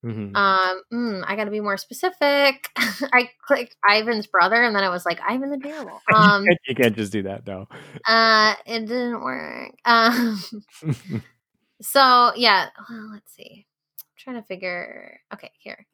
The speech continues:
Speaker 2: Gabe Hall. Yeah, 'cause he seems like a really sweet guy. They have a really great relationship, the two of them. And it was really sweet to hear him say, like, you know, that his brother has just,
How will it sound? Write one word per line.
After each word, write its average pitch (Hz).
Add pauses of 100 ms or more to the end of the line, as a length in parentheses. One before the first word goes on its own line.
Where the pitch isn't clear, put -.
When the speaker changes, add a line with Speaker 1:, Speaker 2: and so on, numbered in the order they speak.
Speaker 2:
Gabe 220
Hall. - (2750)
Yeah, 254
'cause 262
he 330
seems 349
like 254
a 214
really 208
sweet 240
guy. 180
They 214
have 226
a 208
really 180
great 165 (180)
relationship, 185
the 190
two 185
of 170
them. -
And 226
it 226
was 233
really 262
sweet 214
to 208
hear 208
him 196
say, 185
like, 175
you 208
know, 190
that 175
his 185
brother 190 (280)
has 220
just, 202